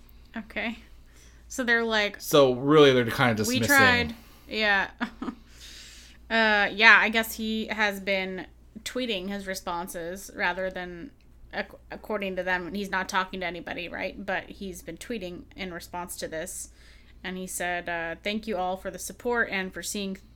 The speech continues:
Speaker 1: through W B Pictures' desperate and scattershot attempt to discredit me to continue protecting those in power." Um, and he said he met with the investigator via Zoom on August twenty-sixth, and then he sent,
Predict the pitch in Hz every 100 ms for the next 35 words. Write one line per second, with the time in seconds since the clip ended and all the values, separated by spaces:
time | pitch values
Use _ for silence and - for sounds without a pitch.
0 | - - 208 208 202 196 - 196 190 185
1 | 180 202 - 190 - 226 226 254 202 202
2 | 214 220 226 214 180 190 214 202 202 190
3 | - 196 - 220 214 - - - - 185
4 | 175 170 - - 190 180 - 185 175 -
5 | 180 180 180 165 160 - 175 170 165 -
6 | - - - - - - - - - -
7 | 170 147 147 - - - 196 190 185 190
8 | 185 - 202 196 185 190 185 175 180 -
9 | 190 180 175 180 170 175 233 220 220 180
10 | 175 170 175 - 160 180 - 214 208 -
11 | - 180 175 170 175 185 - 180